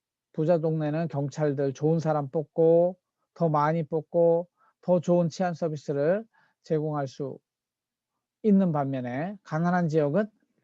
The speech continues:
질이 낮은, 돈이 없기 때문에 낮은 질의 치안 서비스를 제공한다는 거죠. 그래서 오히려 부유한 지역은 범죄율이 낮아지는 반면에 가난한 지역은, 어?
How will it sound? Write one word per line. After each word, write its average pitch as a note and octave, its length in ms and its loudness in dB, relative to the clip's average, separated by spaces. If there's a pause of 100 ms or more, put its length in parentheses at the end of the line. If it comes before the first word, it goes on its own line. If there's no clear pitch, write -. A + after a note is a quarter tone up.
(360)
질이 G#3+ 300 2
낮은, D#3+ 280 2
돈이 F3 240 0
없기 D3 220 -4
때문에 C#3+ 500 -6
낮은 C#3 440 -4
질의 C#3+ 280 -2
치안 E3+ 240 -6
서비스를 C#3 420 -10
제공한다는 A#2+ 580 -12
거죠. A#2+ 120 -20 (300)
그래서 D3 240 -4
오히려 D#3 500 2 (440)
부유한 G#3+ 460 6
지역은 E3 400 2
범죄율이 D#3 500 0
낮아지는 C3+ 460 -4
반면에 B2 460 -8
가난한 D3+ 440 -6
지역은, C#3+ 340 -6 (480)
어? G#3 200 -6